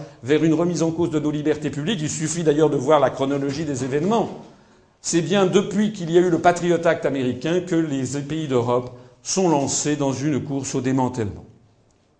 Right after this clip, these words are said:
Alors on va voir justement quels sont ces démantèlements. On va prendre, prendre un premier exemple qui est l'exemple de acta. acta, comme vous le savez, c'est un traité d'anti-contrefaçon. Hein,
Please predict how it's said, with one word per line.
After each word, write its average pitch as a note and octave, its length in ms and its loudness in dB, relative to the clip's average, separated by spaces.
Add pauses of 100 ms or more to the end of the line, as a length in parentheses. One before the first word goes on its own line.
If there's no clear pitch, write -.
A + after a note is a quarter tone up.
(120)
Alors C3 200 2
on C#3 40 -2
va C3 120 2
voir C#3 200 0
justement B2 520 -4
quels A#2 180 -4
sont B2 180 -6
ces A#2 160 -8
démantèlements. A2 680 -4 (760)
On C3+ 60 -6
va D3+ 100 8
prendre, F#3+ 460 0
prendre F#3 180 -2
un F3 60 2
premier F3+ 280 0
exemple F#3+ 300 0
qui G#3+ 80 -6
est - 20 -4
l'exemple E3 440 0
de D#3 240 2
acta. - 720 0 (580)
acta, G#3+ 400 4
comme F#3+ 180 2
vous D#3 120 0
le D#3+ 80 -2
savez, F3+ 380 2
c'est F#3 260 -2
un E3 100 -2
traité F#3 380 0
d'anti-contrefaçon. F3 1300 0 (840)
Hein, A#2+ 140 -10